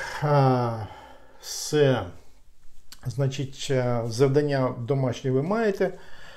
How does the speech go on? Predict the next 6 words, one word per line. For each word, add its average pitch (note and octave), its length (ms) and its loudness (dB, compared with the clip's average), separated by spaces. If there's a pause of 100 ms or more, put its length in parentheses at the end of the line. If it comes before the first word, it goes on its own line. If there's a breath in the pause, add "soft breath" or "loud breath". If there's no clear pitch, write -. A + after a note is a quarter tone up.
(240 loud breath)
По, E3+ 400 6
а, D3 220 6
повідмінювати D3 880 2
це B2+ 180 -6
слово B2 360 0
теж. - 440 -8